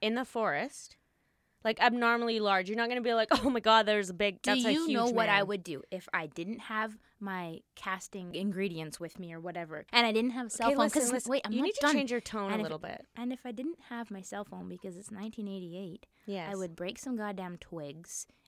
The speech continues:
Speaker 2: and measure the length and the width with my sticks, put those things in my pocket and get some real
Speaker 1: Measurements?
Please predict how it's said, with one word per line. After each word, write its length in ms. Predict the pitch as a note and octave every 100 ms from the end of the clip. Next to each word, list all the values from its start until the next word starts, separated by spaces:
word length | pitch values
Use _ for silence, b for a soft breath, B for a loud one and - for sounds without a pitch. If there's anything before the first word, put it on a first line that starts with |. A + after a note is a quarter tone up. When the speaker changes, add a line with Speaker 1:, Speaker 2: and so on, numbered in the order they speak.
| -
Speaker 2:
and 100 | F3
measure 380 | E3 E3+ E3 D#3
the 100 | D3+
length 320 | F3+ A#3+ D4+
and 100 | D4
the 80 | C#4
width 380 | F#3 - -
with 140 | F#3 -
my 80 | F3+
sticks, 560 | - A#2 - - - - b b
put 100 | - -
those 180 | F#3+
things 260 | - A3 G#3+
in 40 |
my 120 | G#3+ F#3
pocket 560 | - A#3+ A3+ G3 - _ -
and 160 | G3 F#3+
get 160 | -
some 240 | - G3 F#3+
real 460 | G#3+ G#3+ G3+ F#3+ _ _ _ _
Speaker 1:
Measurements? 420 | G3+ G3 F#3+ A3+